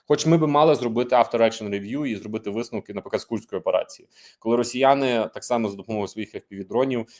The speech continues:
просто знищили всю нашу логістику на напрямку однієї єдиної траси між Сумами та Суджею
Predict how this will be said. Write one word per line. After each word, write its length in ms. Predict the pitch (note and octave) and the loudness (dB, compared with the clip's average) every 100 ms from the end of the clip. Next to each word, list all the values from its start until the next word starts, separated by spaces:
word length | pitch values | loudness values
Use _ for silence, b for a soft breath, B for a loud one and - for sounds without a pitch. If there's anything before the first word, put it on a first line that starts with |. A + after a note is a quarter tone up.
| b | b
просто 240 | B2+ B2 A2+ | -4 -4 -4
знищили 400 | A#2 B2+ - G2 | -4 -4 -4 -4
всю 180 | - G#2+ | -4 -6
нашу 220 | G2 G2 | -6 -6
логістику 540 | F#2 G#2 C3 F#2 - | -6 -6 -12 -12 -10
на 100 | F#2+ | -4
напрямку 520 | F#2+ G#2+ G2 F#2 - | -2 -2 -4 -10 -2
однієї 500 | F#2+ F#2 F#2 G2 G2+ | 2 2 0 -4 -6
єдиної 300 | G2 F#2+ F#2+ | -4 -6 -6
траси 320 | E2+ A2 A2 F#2 | 2 4 4 -2
між 140 | F2+ | -8
Сумами 340 | G#2+ G2+ F#2+ | -8 -6 -6
та 120 | F2 F#2 | -6 -8
Суджею 520 | C#3 C#3 A#2+ A2 | -6 -4 0 2